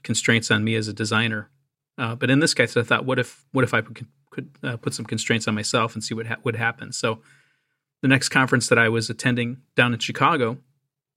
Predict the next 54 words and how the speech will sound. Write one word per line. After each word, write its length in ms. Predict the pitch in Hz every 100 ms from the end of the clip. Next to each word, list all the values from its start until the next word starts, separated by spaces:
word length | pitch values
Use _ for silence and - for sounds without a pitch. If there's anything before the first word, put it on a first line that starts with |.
| _ _ -
I 80 | 139
decided, 460 | 147 147 135 131
"What 140 | 127 156
would 120 | 151
happen 300 | 135 131 127
if 140 | 123
I 80 | 123
just 300 | 117 120 -
did 120 | 131
a 60 | 120
hundred 220 | 135 120
and 100 | 117
eighty 180 | 113 110
degree 300 | 110 113 107
turn? 400 | - 123 110 113
What 80 | 123
if 140 | 117
I 80 | 113
took 200 | - -
a 60 |
small 320 | - - 113 110
pocket 340 | - 113 117
notebook 460 | 113 110 117 - - _ _ _ _ _ -
and 180 | 120 110
a 60 |
pen?" 420 | - 123 107 110 - _ -
And 180 | 127 113
the 80 | 110
two 300 | - - 135
elements 400 | 127 123 113 -
of 60 | 113
that 180 | 127
were 160 | 120 117
it's 160 | 113 -
too 160 | 165
small 320 | - 135 127
to 80 | 123
write 200 | 113 113
everything, 420 | 135 135 139 151
so 160 | 139 117
I 60 | 117
couldn't 280 | - 123
do 160 | 110 107
that. 340 | 117 110 113 - _ _ 123
And 100 | 117
then 80 |
I 100 | 113
didn't 180 | 120 131
have 100 | 127
my 140 | 117 104
pencil 400 | - 139 - 113
to 40 |
fix 300 | - 127 -
mistakes. 540 | - - 120 - -